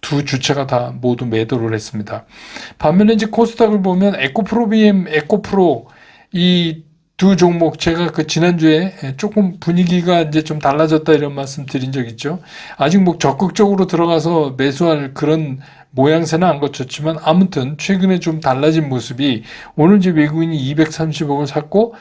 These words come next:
어, 기관도 삼백십칠억을 샀어요. 예, 비엠을, 에코프로 비엠을. 에코프로는 외국인 육십일억, 기관 칠십구억 이렇게 샀습니다.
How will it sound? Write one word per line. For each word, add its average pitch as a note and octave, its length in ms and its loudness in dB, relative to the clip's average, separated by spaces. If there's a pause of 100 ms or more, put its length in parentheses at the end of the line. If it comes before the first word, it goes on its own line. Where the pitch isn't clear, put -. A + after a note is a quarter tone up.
(300)
어, A#2+ 140 -6
기관도 D3 480 0
삼백십칠억을 F3 920 -2
샀어요. D#3+ 560 -4 (160)
예, A#2+ 340 -4
비엠을, B2+ 520 -2
에코프로 B2+ 420 -8
비엠을. A2+ 420 -8 (360)
에코프로는 G3+ 840 2
외국인 F3 360 2
육십일억, E3+ 600 0 (300)
기관 D#3 280 0
칠십구억 C#3+ 580 -4
이렇게 C3 240 -2
샀습니다. A#2+ 680 -8